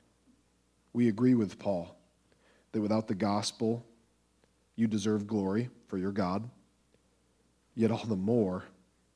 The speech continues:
because of your salvation through this gospel,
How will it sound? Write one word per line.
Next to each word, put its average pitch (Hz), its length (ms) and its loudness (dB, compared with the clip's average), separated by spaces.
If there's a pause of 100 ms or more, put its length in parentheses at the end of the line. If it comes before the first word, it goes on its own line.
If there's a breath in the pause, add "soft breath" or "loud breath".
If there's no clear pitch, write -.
because 110 560 -2
of 98 180 -8
your 101 80 -4
salvation 95 760 -4 (400)
through 127 180 2
this 104 180 0
gospel, 87 580 -8